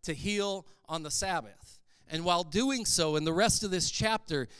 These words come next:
he gives them and us today greater insight than in any other book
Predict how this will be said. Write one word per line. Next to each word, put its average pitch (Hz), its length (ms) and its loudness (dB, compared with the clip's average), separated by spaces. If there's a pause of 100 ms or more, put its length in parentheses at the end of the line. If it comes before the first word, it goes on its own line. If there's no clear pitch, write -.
(100)
he 214 160 6
gives 185 360 2
them 226 320 6
and 202 180 0
us 208 380 2
today 185 560 2
greater 214 520 2
insight 180 580 2
than 170 140 2
in 170 260 -2
any 262 300 -2
other 208 200 -2
book 190 300 -6